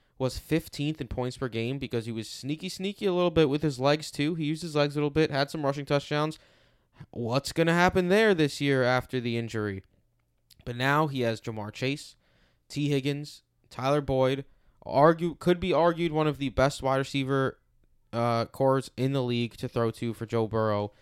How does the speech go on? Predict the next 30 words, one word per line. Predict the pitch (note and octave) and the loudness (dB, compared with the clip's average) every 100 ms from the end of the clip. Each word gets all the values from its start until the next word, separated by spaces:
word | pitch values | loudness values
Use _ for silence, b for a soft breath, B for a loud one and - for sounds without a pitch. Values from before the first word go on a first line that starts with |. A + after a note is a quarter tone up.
| b b b b | b b b b
Joe | B2 | -2
Mixon | B2 C3+ - D3 | 0 -2 -2 -4
in | C3+ | -2
the | C3+ | 2
backfield, | B2+ B2+ - C3+ B2+ B2 A#2 | 2 2 0 -2 0 -2 -4
who | B2 A#2 - | -4 -4 -6
we | A2+ | -8
shit | G#2 C3 | -8 -4
on | C3 C3 | -4 -2
him | C3 B2 - _ - | -4 -6 -12 _ -2
all | A#2 B2+ | 2 2
the | C3 | 0
time, | - B2 A2+ A#2 A#2 b b b - | -2 0 0 -2 -6 b b b -2
but | A#2+ A#2 - - | 0 0 -6 -10
it's | B2 A#2+ - | -8 -6 -4
not | B2+ | -2
like | B2+ B2 | -2 -4
he's | B2+ | -4
a | B2 | -4
nobody, | A#2+ A#2+ A#2 A2+ A#2 | -2 0 0 0 -2
so | - A2+ | -2 -4
he | G#2 A2 | -2 -4
has | A2+ A2 | -4 -4
at | A2+ | -4
least, | A2 A2+ | -4 -4
like, | A#2 A#2 | -6 -6
a | |
decent | A2 B2+ C3 C3+ G2+ | -4 -4 -2 -2 -4
running | A#2+ A#2 | -4 -4
back, | A2 A2 A2 | -2 -2 -2